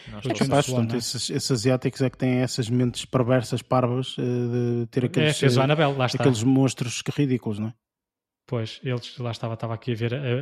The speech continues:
Speaker 3: a, a filmografia, ele está aqui associado à Annabelle, não tenho certeza se, se a realizou ou não, mas eu tenho ideia que sim, para te ser honesto.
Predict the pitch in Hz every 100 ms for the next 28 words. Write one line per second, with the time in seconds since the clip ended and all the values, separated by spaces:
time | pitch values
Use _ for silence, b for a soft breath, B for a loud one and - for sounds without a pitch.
0 | 131 110 B B B - 123 127 120 123
1 | 113 - 123 131 143 120 - 120 - 127
2 | 117 - - 131 120 120 120 113 120 120
3 | 117 120 - - 120 110 107 - 117 113
4 | b b b - - 123 107 120 117 113
5 | 117 113 113 123 123 _ _ _ _ -
6 | 120 123 120 _ - 139 131 131 147 -
7 | - 107 - 117 117 107 104